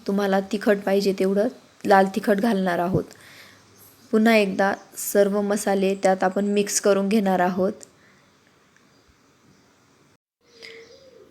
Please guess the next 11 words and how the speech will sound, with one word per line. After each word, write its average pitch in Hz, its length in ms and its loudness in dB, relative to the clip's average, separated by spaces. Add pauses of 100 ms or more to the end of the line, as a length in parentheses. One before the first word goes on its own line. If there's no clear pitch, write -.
(400)
बघा 208 300 -2
किती 202 320 -4
सुंदर 196 380 -4 (100)
त्याला 196 180 -2
तेल 202 320 4
सुटलेलं 190 520 0
आहे 196 360 0 (580)
आणि 196 180 -2
आता 190 200 0
आपण 202 300 0
यात 196 200 -2